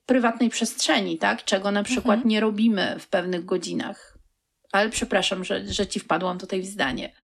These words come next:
Speaker 2: Nie, ja tylko potwierdzałam, Marta, bo wiesz, mój osobisty regulamin wymagał ode mnie przyjrzenia się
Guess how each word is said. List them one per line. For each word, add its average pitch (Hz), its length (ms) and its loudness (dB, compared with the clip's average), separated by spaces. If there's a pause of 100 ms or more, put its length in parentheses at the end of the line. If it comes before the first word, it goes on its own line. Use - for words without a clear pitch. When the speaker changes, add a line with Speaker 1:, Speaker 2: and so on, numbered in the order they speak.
(120)
Speaker 2:
Nie, 311 320 0
ja 269 100 2
tylko 285 220 -2
potwierdzałam, 285 760 -2
Marta, 190 340 -2
bo 208 260 -2
wiesz, 185 320 -2 (160)
mój 330 220 -2
osobisty 277 480 0
regulamin 220 640 2
wymagał 226 540 0
ode 233 220 -2
mnie 247 220 -2
przyjrzenia 226 720 -2
się 180 280 -2